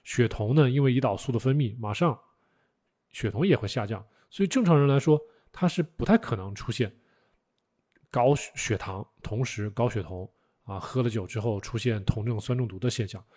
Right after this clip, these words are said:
我们之前给大家科普酮症酸中毒的时候，往往这些人呢都是胰岛素功能受损了，他的胰岛素分泌的不足的情况下，这波人容易高血糖。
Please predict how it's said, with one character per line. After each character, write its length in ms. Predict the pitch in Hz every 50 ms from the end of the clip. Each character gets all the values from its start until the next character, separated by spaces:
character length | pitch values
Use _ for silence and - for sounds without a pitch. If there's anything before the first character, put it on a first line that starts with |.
| _ _ _ _
我 80 | - 120
们 60 | 131
之 100 | 135 170
前 100 | 160 165
给 120 | 160 143 117
大 100 | 135 131
家 80 | 139
科 220 | 135 - - 165 156
普 200 | 123 117 107 -
酮 220 | - - 113 113
症 200 | 127 151 143 131
酸 180 | 117 - 147 147
中 100 | 156 139
毒 80 | 110 131
的 60 | 139
时 140 | 117 117 110
候， 180 | 113 107 - _ _ _ _ _ _ _ _ _
往 180 | - 113 135 226
往 320 | 302 285 139 113 95 92 - _ _ _ _ _ _ _ _ _
这 140 | - - 147
些 140 | 110 135 135
人 180 | 120 110 107 117
呢 160 | 123 117 113 107
都 140 | - 131 139
是 320 | 135 - 135 117 98 - - _ _ _ _ _ _ _ _ _
胰 60 | 123
岛 120 | 120 120 101
素 140 | - - 113
功 120 | 135 135
能 160 | 117 117 135
受 200 | 135 - - 147
损 200 | 120 - 110 90
了， 200 | 92 95 95 - _ _ _
他 160 | - - - 113
的 80 | 113
胰 100 | 104 110
岛 100 | 113 104
素 200 | 95 - - 117
分 160 | - - 127
泌 100 | 131 135
的 80 | 117 113
不 100 | 117 143
足 220 | - - 104 95
的 80 | 127 170
情 180 | 160 - - 95
况 120 | 98 104
下， 180 | 104 117 95 - - - -
这 100 | - 127
波 200 | 104 107 110 104
人 200 | 98 95 101 113
容 180 | 101 98 101
易 40 | 104 104
高 180 | - 113 113
血 120 | 101 - 101
糖。 300 | - - 90 87 95